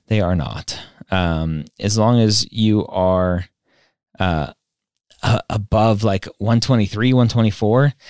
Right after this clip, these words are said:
it really depends on, on the school at the end of the day. A lot of students focus on balance when it comes to M cat scores, and I, I don't think it's as big of a deal as, um, as students make it out to be. Uh, again, from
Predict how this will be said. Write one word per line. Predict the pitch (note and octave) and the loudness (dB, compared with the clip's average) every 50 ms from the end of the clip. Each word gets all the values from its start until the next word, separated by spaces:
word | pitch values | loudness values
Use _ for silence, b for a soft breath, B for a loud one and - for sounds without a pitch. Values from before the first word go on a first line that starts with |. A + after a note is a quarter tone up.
| B B B B B B | B B B B B B
it | |
really | C3 D3 D#3+ F3 G3 | 2 4 4 4 4
depends | F#3 F3 - - A#2+ C3 B2+ F2 C#2+ G#2+ - - - | 2 2 2 2 2 2 2 2 0 -2 -6 -6 -4
on, | - G#2 G#2 G2 F#2+ - - | -2 0 0 0 0 -2 -2
on | A2 G#2+ G#2 | -2 0 0
the | G2 | 0
school | - - - - A2+ A#2 B2+ B2+ | 0 -2 -2 0 0 2 2 2
at | B2 - | 0 0
the | - A2 | 0 2
end | G#2+ A2 | 2 2
of | G#2+ G#2 | 2 2
the | G#2 | 2
day. | F#2+ G#2 G2+ G#2 A2+ B2 C3+ - B B B B B B B B | 2 2 2 2 2 2 0 -2 B B B B B B B B
A | - | -2
lot | A2+ A2+ A2 A#2+ C3 | 0 2 4 4 2
of | D3+ | 2
students | - - - C3+ C3 B2+ B2 A2 - | 0 0 0 0 2 2 2 0 -2
focus | - - - A2 G#2+ - A#2+ - - | -2 -2 -2 -2 0 0 -2 0 2
on | A#2 G2 F2+ E2 - _ | 2 2 2 0 -2 _
balance | - F2 D2 D2+ F2+ A#2 C#3 E3 E3+ - - | -4 -4 -2 0 0 2 2 0 0 0 0
when | C3+ C3+ | 0 0
it | - - | 0 -2
comes | - - A#2+ A2 A2+ A#2+ - - | -4 -4 -2 -2 0 -2 -2 -4
to | - - B2 A#2 G#2+ G#2 G2+ E2+ | -4 -2 0 0 2 2 0 0
M | - F2 G2+ A2 | -2 -2 -2 -2
cat | - C3 C3 - | 0 -2 -2 -2
scores, | - - B2 B2+ C3 C3 C3+ - | -2 0 2 2 2 2 2 2
and | G#2 G2 F2+ F2 - b b b b b b b | 0 0 0 -2 -4 b b b b b b b
I, | b G#2 - - | b -4 -4 -4
I | - A2 | -4 -2
don't | G2+ A2+ A2 - - - | 0 0 0 0 -2 -2
think | G#2+ G2 F2+ | -2 -2 -2
it's | G2 F2+ - | -2 -2 -2
as | G2 F2 - | -2 -2 -2
big | - G2+ F#2 F2 | -2 -2 -2 0
of | E2+ | -2
a | E2 D#2+ | -2 -2
deal | - E2+ E2 E2+ E2+ E2+ - - | -2 -2 0 0 0 -2 -2 -4
as, | - F2 E2+ E2 E2+ - - - _ b b b b b b b b - | -2 -2 0 0 0 -2 -4 -4 _ b b b b b b b b -2
um, | F2+ F2+ F2 E2+ C#2+ - | 0 0 0 0 -2 -4
as | - G#2 - | -4 -2 -2
students | - - - A2+ G2 F#2+ - - | 0 2 2 2 2 2 2 2
make | A2 G2+ F#2 - | 2 0 0 0
it | F2+ F2 | 0 0
out | G#2+ A#2+ - | 0 0 0
to | - C3 | 0 0
be. | A#2 A#2+ A#2 A2+ A2+ A2+ G#2+ - _ _ - - | 2 2 2 2 2 0 -2 -6 _ _ -8 -6
Uh, | F2+ E2 - - | -6 -6 -4 -4
again, | F#2 G2 - G2+ F#2+ F#2+ | -6 -4 -2 -2 0 -2
from | G2 - G#2 F#2+ D#2 | -2 -2 -2 -2 -2